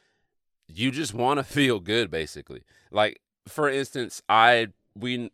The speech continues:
Cassie and I, my wife, uh, she, we both love this band called A Day to Remember that's from O-, here in Ocala, Florida. And they have a concert coming up, and we both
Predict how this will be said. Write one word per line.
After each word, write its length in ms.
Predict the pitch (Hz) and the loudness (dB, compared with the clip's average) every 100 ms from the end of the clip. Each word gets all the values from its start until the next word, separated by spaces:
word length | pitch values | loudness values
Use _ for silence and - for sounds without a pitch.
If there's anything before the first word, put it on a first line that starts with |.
| - 101 | -14 -16
Cassie 360 | - 107 104 104 | -2 -2 -2 -4
and 120 | 95 | -4
I, 100 | 90 | -4
my 160 | 87 85 | -4 -6
wife, 420 | 82 85 - _ _ _ _ - | -4 -4 -6 _ _ _ _ -8
uh, 300 | 82 76 73 _ _ _ _ | -6 -6 -8 _ _ _ _
she, 380 | - - 107 107 | -20 -14 -12 -12
we 160 | 92 107 | -10 -6
both 300 | 95 92 87 | -2 -4 -4
love 280 | 87 85 76 | -6 -6 -8
this 180 | 82 | -14
band 260 | - 82 80 | -10 -10 -10
called 300 | 85 80 71 | -6 -6 -6
A 20 | |
Day 160 | 76 78 | -8 -10
to 80 | 73 | -10
Remember 400 | 76 76 73 71 | -14 -14 -14 -14
that's 220 | 71 - | -14 -14
from 220 | 78 76 | -16 -14
O-, 120 | 73 - | -16 -12
here 200 | 92 82 | -10 -10
in 100 | 73 | -12
Ocala, 400 | 71 95 78 73 | -16 -10 -10 -10
Florida. 380 | - 80 69 60 _ _ _ _ | -12 -14 -14 -18 _ _ _ _
And 400 | 90 92 90 87 | -6 -4 -4 -6
they 140 | 82 104 | -4 -4
have 220 | 104 92 | -2 -4
a 40 | |
concert 460 | 92 110 95 - 87 | -6 -8 -8 -10 -14
coming 320 | 101 90 87 | -12 -10 -8
up, 160 | 87 - - | -10 -10 -8
and 300 | 90 90 90 | -8 -8 -10
we 260 | 95 98 | -10 -12
both 540 | 90 78 95 101 - | -12 -8 -6 -6 -12